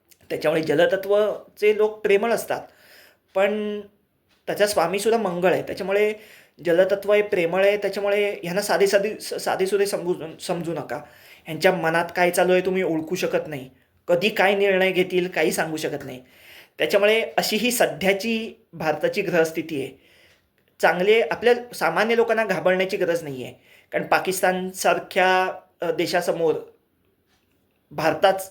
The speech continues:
भारत, भारत म्हणजे भारताच्या देशासमोर, भारतासारख्या महान देशासमोर पाकिस्तानचं काहीच चालणार नाही आहे. त्याच्यामुळे युद्ध चालू द्या, हे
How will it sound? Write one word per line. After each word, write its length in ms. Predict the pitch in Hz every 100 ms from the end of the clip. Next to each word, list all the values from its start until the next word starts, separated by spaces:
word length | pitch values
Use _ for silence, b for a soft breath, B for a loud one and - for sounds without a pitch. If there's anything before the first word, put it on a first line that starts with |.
| _
भारत, 260 | 165 156 147 - -
भारत 400 | 165 151 151 208 208
म्हणजे 320 | 202 208 208 B B B
भारताच्या 480 | 156 151 208 208 233
देशासमोर, 640 | 202 180 190 190 170 131 - - -
भारतासारख्या 920 | 151 151 196 196 185 202 196 190 196 - _
महान 520 | 170 151 175 190 190 185 -
देशासमोर 560 | 160 156 175 180 180 185
पाकिस्तानचं 840 | - 160 - 185 - 185 180 202
काहीच 200 | 170 175
चालणार 320 | 165 151 147
नाही 220 | 135 123
आहे. 80 | - B B B B B -
त्याच्यामुळे 340 | 147 139 170
युद्ध 340 | 165 143 135 180
चालू 260 | 165 170
द्या, 140 | 170 175
हे 380 | 180 190 190